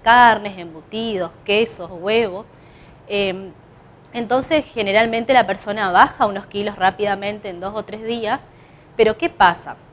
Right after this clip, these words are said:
¿Sí? Nuestro cuerpo necesita de los hidratos de carbono. La principal fuente de energía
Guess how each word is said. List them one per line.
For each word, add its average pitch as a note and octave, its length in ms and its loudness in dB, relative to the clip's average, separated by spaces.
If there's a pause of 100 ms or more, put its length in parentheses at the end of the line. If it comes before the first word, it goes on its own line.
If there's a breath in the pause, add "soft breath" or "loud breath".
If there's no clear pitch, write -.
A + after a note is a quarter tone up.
(120)
¿Sí? A3 240 -12
Nuestro A3 360 -4
cuerpo C#4+ 340 0
necesita C#4 680 -4
de G3 120 4
los F#3 120 -4
hidratos F#3+ 420 0
de G3+ 100 -2
carbono. E3+ 480 -4 (420 loud breath)
La G3+ 180 2
principal A3+ 540 -2
fuente D4 380 -2
de C#4 80 -2
energía G#3 640 -2